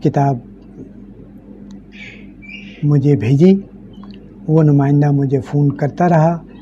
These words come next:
इकबाल साहब ने भी फ़ोन किया, लेकिन मेरी जानिब से खामोशी रही। उनकी ये बात सुनकर मुझे अफसोस हुआ, माजरत चाही, उनसे कहा कि मुझे अपना पता बता दें, मैं ख़ुद आकर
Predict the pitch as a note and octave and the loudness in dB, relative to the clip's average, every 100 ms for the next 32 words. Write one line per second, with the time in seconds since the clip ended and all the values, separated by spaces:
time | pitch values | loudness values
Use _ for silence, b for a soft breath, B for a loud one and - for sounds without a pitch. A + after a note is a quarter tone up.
0 | - D#3+ B2 C#3 C#3 - D3 C#3 C#3 D#3 | -8 -6 -4 -4 -4 -4 -4 -2 0 0
1 | D#3+ F3 - E3 E3 D3+ D#3 D#3 D3 C#3+ | 2 0 0 -2 0 2 2 2 0 -2
2 | C#3+ D3 C#3 C3+ C3 C3+ C#3 C#3+ - C3+ | 0 -2 0 0 -2 0 -2 -2 -4 -6
3 | B2+ - B B - - C#3+ C#3 C3 A#2+ | -6 -10 B B -20 -8 -4 -2 -4 -8
4 | - A#2+ A#2+ A2 - - - - - - | -10 -10 -10 -14 -20 -20 -20 -20 -20 -20
5 | - - - - E3 D3+ C#3+ D3+ C3 C#3 | -20 -20 -20 -8 0 2 4 2 2 -2
6 | C3+ - D#3 D3 C3+ C3+ C3+ B2+ - D#3 | -4 -4 -4 -2 -2 -2 -2 -4 -2 -2
7 | F3 D#3 C#3 - B B B B D3 C3+ | 0 -2 -2 -4 B B B B -4 -2
8 | C3 D#3+ - D3+ C3+ C#3+ C#3+ B B B | 0 -2 0 -2 0 -2 -4 B B B
9 | B E3+ D3+ E3+ - C3+ C#3+ C#3+ D3 C3+ | B 0 2 0 -2 -2 -2 0 0 0
10 | C3 C#3 - C#3 - C#3 C#3 C3 C3+ D3+ | 0 -2 -4 -8 -8 -8 -6 -6 -4 -2
11 | D3 C#3 C3 B B D3+ D3 D#3 E3+ - | 0 -2 -4 B B -4 -2 -2 -6 -4
12 | C#3+ - C3+ | -6 -4 -8